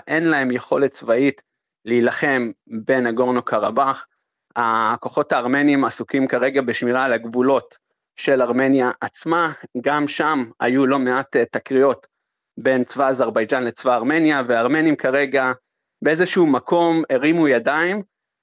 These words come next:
אה, וכמו שאנחנו רואים, גם הכוחות שנמצאים בתוך, אה, נגורנו קרבאח כרגע, אה,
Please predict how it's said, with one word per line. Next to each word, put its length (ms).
אה, 180
וכמו 260
שאנחנו 360
רואים, 280
גם 420
הכוחות 560
שנמצאים 640
בתוך, 460
אה, 300
נגורנו 380
קרבאח 640
כרגע, 580
אה, 180